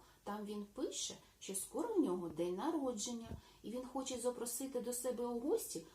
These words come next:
усіх своїх лісових друзів. Але йому немає чим їх пригостити. Давайте допоможемо ведмедикові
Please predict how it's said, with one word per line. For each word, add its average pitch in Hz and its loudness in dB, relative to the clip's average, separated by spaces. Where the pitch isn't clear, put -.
усіх 370 -2
своїх 214 -4
лісових 233 -2
друзів. 202 -4
Але 262 -2
йому 285 4
немає 269 0
чим 262 -4
їх 254 -8
пригостити. 240 -6
Давайте 254 -2
допоможемо 359 0
ведмедикові 175 -2